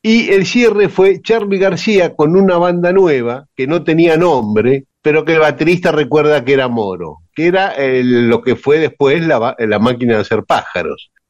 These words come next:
eh, y que tocaron temas totalmente desconocidos de la época de Sui Generis, o sea, tomos, temas nuevos de Charly.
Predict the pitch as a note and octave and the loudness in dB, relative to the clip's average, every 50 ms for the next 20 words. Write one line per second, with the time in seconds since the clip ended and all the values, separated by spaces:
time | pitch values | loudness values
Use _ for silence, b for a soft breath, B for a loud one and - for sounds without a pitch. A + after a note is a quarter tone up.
0 | _ _ - G#2+ A2+ B2+ B2+ - C#3 C#3+ B2+ D3 B2 - E3+ F3 F#3 F#3 D#3+ C#3+ | _ _ 0 0 2 2 2 0 0 -2 0 0 0 0 0 0 0 -2 -2 0
1 | G3 G3+ A3 G3+ E3 - - E3 C3+ B2+ D3+ D3 D3 D#3 E3 E3+ F3 - F3 F#3 | 2 2 2 2 -2 0 -2 -2 -2 0 -2 0 2 2 2 2 0 0 2 2
2 | F#3 F#3+ - - - A2+ B2+ A#2 - - D3+ C#3 C3+ C3+ C3 C3 - E3 F3 F3 | 2 2 0 -4 -6 -4 -4 -4 -2 0 0 2 2 2 0 0 0 2 4 4
3 | F3 D#3 C3+ C3+ C3 A#2+ A2+ A#2+ C3 C3 - - A#2+ G2+ A#2+ A#2 A2 G#2 - G2+ | 4 4 4 2 2 2 2 0 0 -2 -2 -4 -4 -2 0 0 0 -2 -4 -8
4 | F#2 - D3+ D3+ C3 A2+ G2+ F2+ F2 E2 D2+ - _ _ - - E2 - A2 - | -4 -2 0 0 0 -2 -4 -6 -8 -12 -16 -18 _ _ -14 -14 -6 -4 -4 -2
5 | - C3 B2+ B2 A#2+ A2+ - - - C3 A#2+ A#2+ G#2 F#2+ A2 B2 C3 B2+ G#2+ F2+ | 0 0 2 2 2 0 -2 -4 -2 0 0 0 0 0 0 2 2 2 0 -2
6 | D#2+ D#2+ D2 - - _ _ _ F#2+ F#2 - - A2+ G#2 F2+ F2 E2+ C#2+ C#2+ - | -4 -8 -12 -16 -20 _ _ _ -2 0 0 0 0 0 0 0 -2 -4 -8 -10
7 | - - - | -12 -16 -18